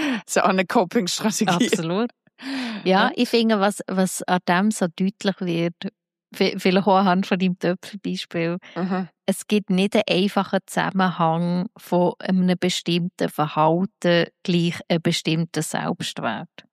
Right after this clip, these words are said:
Speaker 1: Ja.
Speaker 2: Oder warum man das macht. Und das gilt
Speaker 1: Ja,
Speaker 2: für
Speaker 1: ja.
Speaker 2: Casual Sex genauso wie für das Töpfern. <laughs>
Speaker 1: Hast du eigentlich schon mal getöpfert?
Speaker 2: Äh, ja, tatsächlich. Ich, ich hab müssen sagen, es ist viel schwieriger, als es aussieht.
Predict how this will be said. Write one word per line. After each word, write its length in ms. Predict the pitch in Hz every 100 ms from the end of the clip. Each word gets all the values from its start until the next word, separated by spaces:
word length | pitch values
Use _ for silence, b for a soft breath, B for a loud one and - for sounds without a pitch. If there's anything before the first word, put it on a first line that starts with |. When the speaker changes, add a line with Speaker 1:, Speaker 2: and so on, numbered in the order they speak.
| _ _ 170
Speaker 1:
Ja. 360 | 151 147 147
Speaker 2:
Oder 280 | 175 170 170
warum 380 | 180 160 165 170
man 100 | 165
das 260 | 165 170 -
macht. 420 | 160 170 - -
Und 180 | 170 165
das 160 | 170 -
gilt 260 | 175 170
Speaker 1:
Ja, 120 | 180 151
Speaker 2:
für 120 | 147
Speaker 1:
ja. 60 |
Speaker 2:
Casual 480 | 147 170 175 - 175
Sex 400 | 170 175 165 -
genauso 480 | - 170 165 170 170
wie 160 | 165 165
für 140 | 170
das 200 | - -
Töpfern. 680 | 170 165 - - 160 175 160 _ _ _
<laughs> 400 | 175 254 - 214 _ _ B B B B B _ _
Speaker 1:
Hast 220 | - 170
du 40 | 208
eigentlich 180 | 220 -
schon 100 | 226
mal 100 | 226
getöpfert? 560 | 233 - 226 349 - - _ _ _ _ _
Speaker 2:
Äh, 200 | 190 190 185
ja, 360 | 170 180 208
tatsächlich. 600 | 208 190 196 190 202 226 185
Ich, 240 | 190 202 208
ich 60 |
hab 160 | 196 185
müssen 320 | 196 196 196
sagen, 200 | 190 202
es 120 | 208
ist 140 | 190 -
viel 280 | 190 190
schwieriger, 560 | 202 180 185 196 185 180
als 220 | 175 -
es 120 | 170
aussieht. 540 | 175 170 - - -